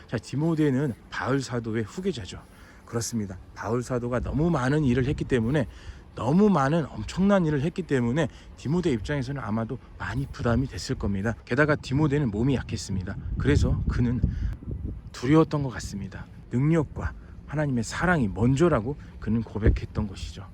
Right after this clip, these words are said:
그렇습니다. 여러분, 우리는 항상 이 세상을 살면서 걱정과 근심과 불안과 초조함과 "내가 취업을 할 수 있을까? 내가 좋은 직장에 들어갈 수 있을까? 내가 돈을 벌 수 있을까? 내가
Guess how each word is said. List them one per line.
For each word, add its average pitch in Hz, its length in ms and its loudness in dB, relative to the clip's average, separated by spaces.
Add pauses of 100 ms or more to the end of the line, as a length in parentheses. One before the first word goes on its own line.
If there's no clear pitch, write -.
(260)
그렇습니다. 135 640 2 (320)
여러분, 113 380 2 (360)
우리는 143 320 4 (220)
항상 180 500 2 (120)
이 143 100 0
세상을 160 400 0
살면서 135 580 -2 (240)
걱정과 131 760 -4
근심과 139 640 0 (240)
불안과 143 560 0
초조함과 160 640 -6 (240)
"내가 120 180 2
취업을 170 360 -2
할 165 80 -4
수 - 180 -6
있을까? 139 440 -6 (220)
내가 131 180 4
좋은 160 240 0
직장에 147 360 -2
들어갈 131 280 0
수 - 160 -8
있을까? 156 480 -6 (240)
내가 143 180 2
돈을 180 280 2
벌 143 160 0
수 117 200 -8
있을까? 151 480 -6 (240)
내가 143 300 0